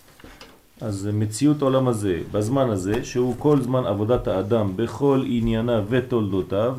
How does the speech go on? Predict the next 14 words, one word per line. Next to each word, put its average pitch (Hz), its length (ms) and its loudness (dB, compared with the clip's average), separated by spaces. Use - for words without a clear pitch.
תלוי 135 360 2
רק 147 420 -4
בזה. 85 240 -4
אז 95 100 -10
אנחנו 156 400 -4
רק 160 140 2
פה. - 140 -10
כל 151 180 -2
העבודה 139 360 0
שלנו 131 320 -4
העיקרית 127 480 0
זה 131 140 -4
תיקון 120 280 -4
המידות, 113 520 -2